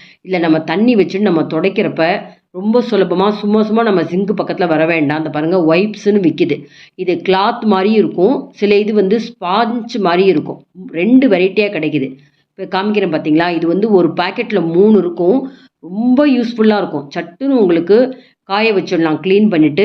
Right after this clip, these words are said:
நல்லா தண்ணி அப்சர்வ் பண்ணும். அதே சமயத்துல நல்லா புழிஞ்சு நம்ம கிளீன் பண்ணலாம். அதனால எது வேணா வாங்கிக்கோங்க. இந்த டப்பு வந்து ரொம்பவே யூஸ் ஆகும். இந்த மாதிரி கேஸ் ஸ்டவ் கிளீன் பண்றதுக்கு, மேடை கிளீன் பண்றதுக்கு, அப்புறம் கீரையெல்லாம் சுத்தம் பண்றதுக்கு. இப்ப பாருங்க, நானு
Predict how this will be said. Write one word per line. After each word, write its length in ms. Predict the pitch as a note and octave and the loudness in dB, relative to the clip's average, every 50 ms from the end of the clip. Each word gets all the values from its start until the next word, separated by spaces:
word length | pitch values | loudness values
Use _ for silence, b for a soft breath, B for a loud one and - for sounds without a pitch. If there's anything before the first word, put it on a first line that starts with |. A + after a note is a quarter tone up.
| B3+ B3+ | 2 2
நல்லா 360 | - F3 E3 F3+ G3 A3 A#3+ A#3 | 0 0 2 2 4 2 2 0
தண்ணி 320 | - F#3 E3 F3+ G#3 A3+ A3 | 0 -2 -2 0 2 2 2
அப்சர்வ் 380 | G3 E3 D3+ D3 F3 G#3+ G#3+ G#3 | 0 0 -2 -2 0 0 0 2
பண்ணும். 260 | G#3 F3+ G3 B3 B3+ | 0 0 2 2 2
அதே 140 | G3+ F3 F3+ | 0 0 -2
சமயத்துல 340 | F3+ F#3 F#3 F3+ F#3 A#3+ A3+ | -2 -2 -2 -2 0 0 0
நல்லா 340 | G3 E3 E3 F#3 G3 A3+ A3+ A3+ - | 2 2 2 2 2 2 0 -2 -4
புழிஞ்சு 520 | - G#3+ G#3+ A3 B3 B3+ C4 B3 G#3+ C4+ D#4+ E4+ E4+ B B B B B B | 0 2 2 4 6 6 4 6 4 4 2 0 0 B B B B B B
நம்ம 220 | - F3 F3 F#3+ G#3+ B3 C4 - - - _ - - - | -10 -6 -4 -2 0 -2 -2 -4 -8 -14 _ -14 -14 -10
கிளீன் 280 | - G#3+ G#3+ A3+ B3 A3+ | -2 0 2 2 2 2
பண்ணலாம். 340 | F#3+ F3+ D#3 D#3 D3+ C#3 C#3+ - - b b b | 2 0 0 0 0 -2 -4 -10 -20 b b b
அதனால 320 | _ _ F#3 F#3 F#3 G3+ A#3 G#3 | _ _ -10 -6 -4 -2 0 2
எது 200 | F3+ F#3 F3+ B3+ | 2 2 2 2
வேணா 220 | A#3+ A3 G#3 A3 A#3 A3+ | 2 2 2 0 0 0
வாங்கிக்கோங்க. 500 | G3+ F3 F3+ F#3 F3+ F#3 E3 D3 D3 F3 | 0 0 0 0 0 0 -2 0 2 2
இந்த 200 | G3 G#3 G3 E3 D3+ D3+ | 2 2 2 0 -2 -2
டப்பு 380 | - F3 F3 F3 F#3 G3 A3 C#4 | -4 -6 -6 -6 -6 -2 0 2
வந்து 240 | B3+ A3+ E3 F3 G#3+ A3 | 2 2 2 2 2 2
ரொம்பவே 460 | F#3 D#3 F3 G3+ G#3 A3+ A3+ C4 C4+ | 2 2 0 0 -2 0 0 0 0
யூஸ் 280 | A#3+ G3 G3+ G3 F#3+ G3 | 0 0 0 -2 0 -2
ஆகும். 260 | F3+ D#3+ - D3 - - B B B B B B _ | -2 -2 -2 -4 -8 -10 B B B B B B _
இந்த 60 | - F3+ | -8 -4
மாதிரி 240 | F3 F3 F#3+ G#3 A3+ A3 - - E3+ D#3+ | -2 -2 0 0 0 -2 -4 -6 -8 -4
கேஸ் 300 | D#3+ E3+ F3 F#3+ A3 G#3+ | -2 -2 -2 -2 -4 -8
ஸ்டவ் 240 | - - G3+ F3+ D#3+ E3 | -6 -4 -2 -2 -2 -2
கிளீன் 240 | F3+ F3 F3+ F#3+ | 0 0 0 2
பண்றதுக்கு, 440 | F3+ D#3+ D3+ D#3 D#3 - D#3 D#3+ D#3+ D#3+ | 2 2 2 0 0 -4 -4 -2 0 2
மேடை 360 | D#3+ D#3+ E3 F#3 G#3 G#3 G#3+ - | 2 2 4 2 2 0 0 -2
கிளீன் 320 | - F3+ E3 E3+ F3+ F3+ | -2 -2 0 0 2 2
பண்றதுக்கு, 580 | F3 E3 D3+ C#3+ - D3 C#3+ D3+ C#3+ D#3 D#3 D#3 D#3 D3+ B B B B B B B | 2 2 2 0 0 -4 -4 -6 -4 0 0 0 0 -2 B B B B B B B
அப்புறம் 280 | - - G3+ G3 F#3 G3 - | -10 -4 -4 -4 -4 -6 -4
கீரையெல்லாம் 600 | - A#3 C4 D4+ D#4 D4 B3 G3 F#3+ G3 G3 - | 2 4 4 6 6 4 4 2 2 0 -2 -8
சுத்தம் 320 | E3 - - G3+ G3 F#3 | -10 -6 -4 -4 -2 0
பண்றதுக்கு. 540 | E3+ D#3 D3+ D#3 C#3+ C#3+ D3+ C3 - D3+ D#3 D#3 D#3 D#3 | 0 0 0 0 -2 -4 -6 -2 0 0 0 0 -2 -4
இப்ப 220 | - - F#3 D#3 | -14 -16 -14 -8
பாருங்க, 320 | E3+ E3 E3+ F3 F3+ G3 | -4 -4 0 2 2 4
நானு 300 | G3+ G3 E3+ D#3+ D#3+ F3 | 4 2 0 0 0 0